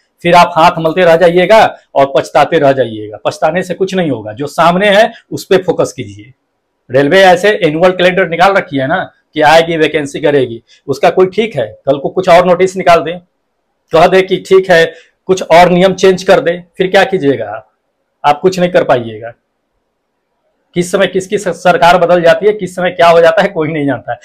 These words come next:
जो present में है दोस्त, उस चीज को ध्यान रखो, उस पे focus करो। अभी जो vacancy आई है उस पे मेहनत करो, Future में क्या होगी उससे हम क्या, क्या लेना देना, हमें तो एक seat से मतलब है, एक seat पे मेहनत करेंगे, बात खत्म। तो इसलिए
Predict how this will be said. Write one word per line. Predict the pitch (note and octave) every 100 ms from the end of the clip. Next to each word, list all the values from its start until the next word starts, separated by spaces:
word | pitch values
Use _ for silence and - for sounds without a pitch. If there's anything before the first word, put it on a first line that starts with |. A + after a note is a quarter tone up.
| - C3
जो | F#3
present | F#3+ E3 D#3+ A#3 A3+
में | A3
है | G3+
दोस्त, | E3+ C3 - C3
उस | -
चीज | - G#3
को | G#3+
ध्यान | E3+ E3 C#3
रखो, | B2 - G#2 _ _ _ _
उस | D3+ -
पे | B3 -
focus | A3 G#3 -
करो। | D3+
अभी | D3 F3
जो | G3+
vacancy | F#3 F#3+ F3+ G#3
आई | A3+
है | A3+
उस | G#3 -
पे | - A3+
मेहनत | F#3+ F3+ -
करो, | G3+ - - _
Future | F3+ F3+ A3+
में | A3
क्या | A3+ G3+
होगी | A3 G#3
उससे | G3+ G3 A3+
हम | G3+
क्या, | G#3+
क्या | F#3+ F3+
लेना | E3 D3 C#3
देना, | C3 F3 - _ -
हमें | F#3
तो | G3+
एक | F#3+ G3+
seat | G#3 G3
से | F3
मतलब | D3 C#3+ C3
है, | F3+ - _ _ -
एक | F3+
seat | F3+ G3
पे | G#3
मेहनत | F3+ E3 E3
करेंगे, | D3 C#3+ F#3+
बात | D#3 F3+ G#3
खत्म। | G#3 F#3+
तो | F#3 _ _ _ _ _ _ _ _ _ _ _ _ _ _ _ _ _ _ -
इसलिए | D3+ C#3+ F3 A3+ C4